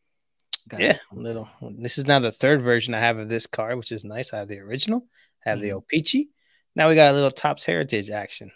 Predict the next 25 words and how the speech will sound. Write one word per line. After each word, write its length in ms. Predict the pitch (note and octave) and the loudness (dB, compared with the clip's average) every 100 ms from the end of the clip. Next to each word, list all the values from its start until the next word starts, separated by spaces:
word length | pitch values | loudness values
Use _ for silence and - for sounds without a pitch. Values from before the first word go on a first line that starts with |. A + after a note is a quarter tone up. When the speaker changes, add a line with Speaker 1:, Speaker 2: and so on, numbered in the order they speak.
| - | -18
Speaker 2:
of 160 | B2+ G#2+ | -16 -12
the, 160 | G#2+ G#2+ | -12 -10
uh, 140 | G#2+ | -12
Speaker 1:
Nice. 380 | G#2 - - _ _ _ _ _ _ _ _ - | -14 -18 -20 _ _ _ _ _ _ _ _ -20
Speaker 2:
so 460 | - - G#3+ G3 G#3 | -18 -16 -14 -14 -14
there 140 | - B2+ | -10 -8
you 180 | C3 F#3 | -6 -6
go, 100 | G#2+ | -6
man. 220 | G#2 - _ _ _ _ - _ _ | -8 -12 _ _ _ _ -20 _ _
Very 180 | - B2 | -2 -2
nice 300 | A#2+ A#2 G#2+ | 0 -2 -4
gift 260 | - B2 - | -2 -4 -4
from 320 | A2+ A2 G#2 - _ - | -8 -8 -10 -16 _ -8
Mister 320 | C3 - B2 | -8 -6 -10
Corky, 500 | - B2+ C#3 A#3 E4 _ - | -6 -6 -4 -4 -6 _ -18
the, 260 | A#2+ G#2 G#2 | -12 -8 -8
uh, 260 | G#2 G2+ G2+ - - | -10 -12 -14 -18 -16
nineteen 440 | A2+ G#2 - G#2+ | -14 -12 -8 -8
seventy-two. 1200 | - - A2 G#2+ G#2+ G#2 - - C3+ B2+ D3 G3 _ _ _ _ _ _ _ _ - | -8 -6 -6 -6 -10 -12 -10 -6 -4 -4 -4 -4 _ _ _ _ _ _ _ _ -16
Oh, 160 | G#2+ G2+ | -14 -14
actually, 320 | G2+ - G#2+ | -14 -12 -10
yeah. 240 | G#2 G2 - _ _ | -10 -12 -16 _ _
So, 440 | - - G#2+ G#2 A2 | -12 -10 -8 -6 -6
um, 300 | A2 G#2+ A2 | -6 -8 -2
yeah. 200 | F3+ | 2